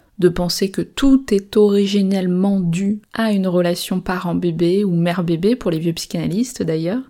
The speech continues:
et que tout dépendrait des qualités de cette première relation, comme s'il y avait eu une seule chance,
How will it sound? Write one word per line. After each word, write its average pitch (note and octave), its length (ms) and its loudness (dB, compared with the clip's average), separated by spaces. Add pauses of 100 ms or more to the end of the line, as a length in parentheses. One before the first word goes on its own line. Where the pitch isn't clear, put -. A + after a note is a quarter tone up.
(580)
et G3+ 80 2
que G3+ 120 2
tout B3 280 0
dépendrait G#3 800 2 (140)
des F#3 180 4
qualités G3+ 440 0
de G3+ 120 6
cette - 240 -4
première F#3+ 580 0
relation, E3+ 540 -4 (120)
comme F3 120 -6
s'il F3+ 240 -6
y - 20 -2
avait D#3+ 200 -2
eu G3+ 220 0 (420)
une C4 180 6
seule - 300 -4
chance, - 680 -6